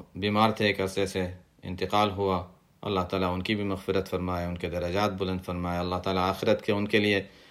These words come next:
تمام مراحل آسان فرمائے اور ہر طرح کی راحت، ہر طرح کی عافیت انہیں عطا فرمائے،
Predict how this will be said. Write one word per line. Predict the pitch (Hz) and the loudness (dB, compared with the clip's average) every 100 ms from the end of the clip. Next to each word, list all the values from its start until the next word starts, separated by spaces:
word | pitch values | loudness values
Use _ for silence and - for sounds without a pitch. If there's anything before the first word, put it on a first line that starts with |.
| - - | -20 2
تمام | 123 131 120 | 6 8 8
مراحل | 117 117 123 117 107 | 8 8 8 6 4
آسان | 101 107 127 127 | 0 4 6 6
فرمائے | 123 110 110 107 95 - - _ _ - - | 6 6 6 4 2 -4 -16 _ _ -20 2
اور | 117 120 113 107 95 - - | 8 10 10 8 2 -2 2
ہر | 135 | 2
طرح | 120 113 110 | 6 6 6
کی | 110 | 4
راحت، | 101 98 110 104 | 4 4 2 0
ہر | 110 | -2
طرح | 104 101 | 0 0
کی | 101 98 | 2 2
عافیت | 92 98 107 101 101 | 2 2 2 0 0
انہیں | 92 | 0
عطا | 92 110 | 2 4
فرمائے، | 110 104 98 95 92 | 4 2 2 0 0